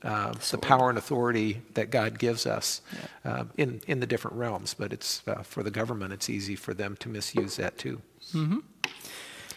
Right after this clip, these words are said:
Speaker 2: All right, let's move on to the next one. So the next topic is, uh,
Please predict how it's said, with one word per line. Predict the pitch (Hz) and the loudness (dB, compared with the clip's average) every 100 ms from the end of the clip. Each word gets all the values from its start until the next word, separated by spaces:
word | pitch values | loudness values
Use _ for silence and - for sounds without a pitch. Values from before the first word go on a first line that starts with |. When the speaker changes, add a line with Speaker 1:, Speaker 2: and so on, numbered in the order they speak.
| - | 4
Speaker 2:
All | 180 | 10
right, | 156 | 10
let's | 160 | 10
move | 202 202 | 12 12
on | 185 | 12
to | |
the | 170 | 12
next | 170 - 151 | 12 12 12
one. | 143 131 127 | 12 12 8
So | - | 10
the | 151 | 12
next | 180 - | 12 12
topic | 202 202 175 | 12 12 12
is, | 156 139 - - | 12 12 8 6
uh, | - 139 123 131 | 8 8 8 6